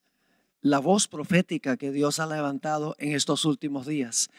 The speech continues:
en la iglesia adventista. ¿Qué podría decir de, del concepto que tiene de lo que llamamos el espíritu de profecía o los escritos de Elena White?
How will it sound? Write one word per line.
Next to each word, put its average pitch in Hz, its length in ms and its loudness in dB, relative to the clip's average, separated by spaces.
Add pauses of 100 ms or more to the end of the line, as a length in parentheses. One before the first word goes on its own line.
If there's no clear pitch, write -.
(160)
en 139 160 0
la 135 60 2
iglesia 139 340 2
adventista. 143 600 -2
¿Qué 190 380 0
podría 180 440 -4
decir 160 440 0
de, 139 280 0 (180)
del 139 180 -2
concepto 147 520 0
que 143 120 -4
tiene 143 440 -6 (320)
de 131 380 0
lo 131 140 -2
que 156 120 -4
llamamos 151 440 0
el 147 120 2
espíritu 190 560 0
de 147 100 0
profecía 147 600 0
o - 100 -4
los 143 220 2
escritos 156 480 0
de 139 80 0
Elena 139 240 -4
White? 143 400 0